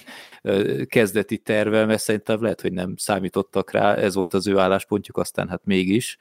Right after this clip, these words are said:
Ö, de igen, a film az meglepően könnyed, ö, sok ideig,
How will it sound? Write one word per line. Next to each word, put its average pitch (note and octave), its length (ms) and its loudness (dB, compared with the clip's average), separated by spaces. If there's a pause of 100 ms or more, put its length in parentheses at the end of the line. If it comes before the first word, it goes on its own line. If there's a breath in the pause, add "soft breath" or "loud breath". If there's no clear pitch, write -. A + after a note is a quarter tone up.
(580 loud breath)
Ö, F#2+ 300 4
de G2+ 260 4 (200)
igen, C#3+ 360 2
a D#3+ 300 -6
film D#3 280 2
az C3 140 2
meglepően A2 640 -2 (120)
könnyed, G2 580 0
ö, A2 260 -8 (120)
sok - 320 -6
ideig, G2+ 600 0